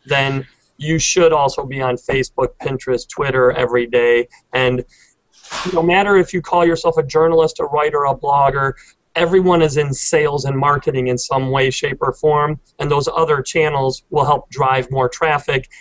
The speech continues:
And the end goal is they read your content. You're not doing it to drive them to the, the one twenty-five by one twenty-five ad on the sidebar. You're driving them to read,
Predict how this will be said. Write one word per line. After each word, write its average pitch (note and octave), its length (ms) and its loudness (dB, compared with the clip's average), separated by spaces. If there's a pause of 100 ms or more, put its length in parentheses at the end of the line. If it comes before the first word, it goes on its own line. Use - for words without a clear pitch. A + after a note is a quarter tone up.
(140)
And D#3 260 0 (340)
the F#3 180 2
end E3 200 2
goal G3 320 6
is C#3+ 320 -2 (140)
they C#3+ 180 -2
read C#3 300 -6
your A#2+ 140 -2
content. - 760 -6 (120)
You're D3 120 0
not C#3 220 0
doing D#3+ 260 4
it C3 120 -6
to C#3+ 100 -10
drive C3+ 360 -2
them B2+ 200 -4
to C#3+ 440 -4 (340)
the, B2+ 340 0
the B2 300 0
one C3+ 280 -4
twenty-five C3 480 -2
by B2+ 80 2
one B2+ 160 0
twenty-five B2 480 -2
ad B2+ 300 0
on A#2+ 80 -2
the A#2 60 -2
sidebar. A#2+ 640 -2 (200)
You're C3 120 -4
driving C#3+ 340 -2
them C3 120 -4
to C#3+ 120 -8
read, C#3+ 440 -2